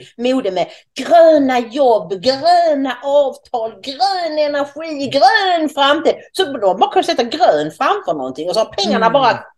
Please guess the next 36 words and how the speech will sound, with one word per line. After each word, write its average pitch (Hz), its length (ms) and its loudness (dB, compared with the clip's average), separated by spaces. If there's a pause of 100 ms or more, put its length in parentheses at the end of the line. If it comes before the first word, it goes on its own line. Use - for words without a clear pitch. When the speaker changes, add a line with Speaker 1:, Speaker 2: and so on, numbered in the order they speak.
(120)
Speaker 1:
kastats - 680 -2
ut. - 60 -2 (280)
Och 320 120 4
de 311 100 4
har 330 100 4
även 285 280 2
lurat 226 760 2
kommunerna 294 460 -2
att 196 60 -2
satsa 294 340 0
på 208 100 -8
saker 262 280 -2
som 190 180 -4
vindkraft, 226 680 -4 (300)
som, 233 260 2
som 233 240 0
Gävle 202 500 4
då, 165 200 4
som, 170 240 -2
som 175 280 -2
fick, - 340 -12
eh, 151 240 0 (160)
bara 185 160 4
lägga, 160 240 0 (300)
bara 190 160 4
ge 202 200 4
upp 165 220 0
allting 190 520 -4
för 170 80 -10
att 170 100 -2
det 170 160 -4
har 160 160 4
gått 165 240 -2
med 156 160 -6
fruktansvärda 143 720 -4
förluster. 240 720 -4